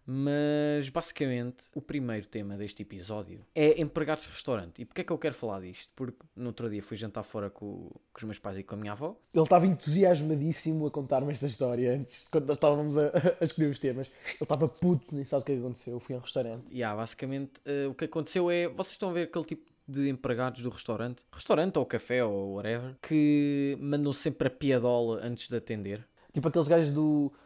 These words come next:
Speaker 2: "Então o que é que vai ser para hoje?" E tu dizes, "Eh, então era uma dose de carne de porco alentejana, por favor." "Eh, era o que eu queria." E ele, "Queria? Já não quer?" E tipo, fica aquele ambiente bué awkward e estúpido.
Speaker 1: Mas este gajo, eu vou-vos explicar o, o, as piadas específicas que o gajo disse, que vocês vão ver que são piadas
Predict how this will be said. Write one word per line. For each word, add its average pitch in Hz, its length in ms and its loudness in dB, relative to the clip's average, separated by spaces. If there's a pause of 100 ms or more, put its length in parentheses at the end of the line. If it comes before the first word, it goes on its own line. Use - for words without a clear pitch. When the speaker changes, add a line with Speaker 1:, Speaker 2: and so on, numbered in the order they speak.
(120)
Speaker 2:
"Então 156 160 4
o 196 40 4
que 196 60 4
é - 20 4
que - 40 2
vai 185 80 4
ser 180 120 0
para 165 100 0
hoje?" 110 260 0
E 123 60 -2
tu 139 80 -2
dizes, 123 340 -2
"Eh, 135 200 -4
então - 120 -10
era 202 120 2
uma 143 120 0
dose 131 240 0
de 135 120 -6
carne 135 180 -2
de - 40 -12
porco 135 180 -2
alentejana, 120 420 -4
por - 80 -18
favor." 117 260 -8 (160)
"Eh, 120 380 -2
era 135 140 -2
o - 20 0
que - 80 -6
eu 120 80 -2
queria." 110 340 -6 (140)
E 139 100 2
ele, 120 140 2 (160)
"Queria? 240 420 10
Já 262 140 8
não 262 180 4
quer?" 285 300 0
E 185 260 0
tipo, 151 240 -2 (100)
fica 156 200 2
aquele 151 260 4
ambiente 147 320 2
bué 135 360 2 (100)
awkward 135 460 2 (100)
e 113 400 -8
estúpido. 139 720 0
Speaker 1:
Mas 196 220 0
este - 200 -2
gajo, 185 320 2
eu 175 80 2
vou-vos 156 220 2
explicar 147 400 0
o, 139 60 0
o, 113 360 -6
as 113 140 -2
piadas 120 400 0
específicas - 500 -8
que - 80 -12
o 107 60 -2
gajo 101 140 -4
disse, 92 200 -10
que - 120 -20
vocês 101 260 -4
vão 110 140 -2
ver 117 140 -2
que - 140 -16
são 98 200 -10
piadas 107 580 -6